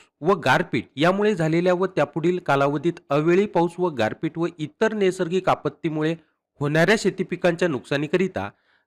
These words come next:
राज्य आपत्ती प्रतिसाद निधीच्या निकषाबाहेर मदत देण्याबाबत. मित्रांनो, शासनाकडून प्रचलित दरानुसार शेतकऱ्यांना नुकसान भरपाई दिल्या जात होती, मात्र नोव्हेंबर दोन हजार तेवीस मधील अवेळी पाऊस व गारपिटीमुळे ज्या शेतकऱ्यांचं नुकसान झालेलं आहे,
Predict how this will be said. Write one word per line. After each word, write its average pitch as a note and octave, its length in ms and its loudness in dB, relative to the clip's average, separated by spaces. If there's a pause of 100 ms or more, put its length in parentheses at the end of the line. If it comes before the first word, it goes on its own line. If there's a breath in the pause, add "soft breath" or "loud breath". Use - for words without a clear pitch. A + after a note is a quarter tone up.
राज्य F3 460 2
आपत्ती E3+ 440 -2
प्रतिसाद D#3 560 -4
निधीच्या D3+ 560 -4 (180)
निकषाबाहेर D3+ 760 -2 (140)
मदत B2+ 320 -4 (120)
देण्याबाबत. B2 680 -2 (580)
मित्रांनो, A3+ 420 2
शासनाकडून D3+ 680 0 (160)
प्रचलित G#3 400 2 (100)
दरानुसार D#3 600 2 (100)
शेतकऱ्यांना F#3 640 0
नुकसान E3 380 -2
भरपाई D3+ 360 0
दिल्या B2 320 0
जात C#3 220 -2
होती, A2+ 300 -4 (360 soft breath)
मात्र F#3 260 2
नोव्हेंबर E3 480 0
दोन F3+ 200 2
हजार F3+ 200 0 (120)
तेवीस B2+ 260 -2
मधील E3 280 -2
अवेळी C#3 320 0
पाऊस D3 260 -2
व D#3+ 80 -2
गारपिटीमुळे C#3+ 720 -2
ज्या F#3 180 2
शेतकऱ्यांचं C#3+ 540 -4
नुकसान C3 300 -4
झालेलं B2 300 0
आहे, B2 340 0